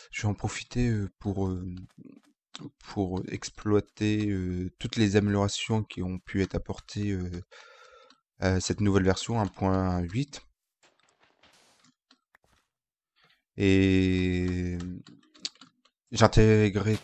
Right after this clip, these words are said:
tout ça par rapport, euh, au décor. Ça veut dire, euh, par exemple, si je veux faire une usine, euh, bah, je la ferai pas à l'arrache, euh, n'importe comment.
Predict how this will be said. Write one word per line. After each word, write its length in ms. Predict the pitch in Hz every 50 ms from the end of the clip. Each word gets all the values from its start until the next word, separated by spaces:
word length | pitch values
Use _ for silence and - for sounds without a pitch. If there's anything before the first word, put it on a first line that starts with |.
| - - -
tout 120 | - 110
ça 260 | - - - 123 127 127
par 180 | 123 117 101 95
rapport, 760 | 98 - _ - - 120 123 123 127 127 120 - 117 123 131
euh, 260 | 131 131 131 131 135 135 - -
au 80 | 113
décor. 640 | 110 107 - - - 90 - - - - - - _ _ _ _ _ _ _ _
Ça 140 | - 104
veut 40 | 101
dire, 300 | 95 104 110 117 101 92
euh, 100 | 90 85
par 180 | - - 95 92
exemple, 140 | 98 95 -
si 100 | 101 90
je 40 |
veux 80 | 92 90
faire 160 | - - 95
une 80 | 95 95
usine, 460 | 95 92 92 98 107 110 110 98 87
euh, 160 | 85 85 87 101 - - - - - - _ - -
bah, 340 | 87 85 85 85 85 85 90 95 101 - -
je 120 | 92 90 92
la 60 | 90
ferai 220 | - - - -
pas 240 | 87 - 113 110 104
à 40 | 95
l'arrache, 580 | 90 90 87 85 - 87 95 98 98 - - -
euh, 160 | 92 82 87
n'importe 400 | 90 90 90 - - - - -
comment. 420 | - - 87 87 90 92 101 104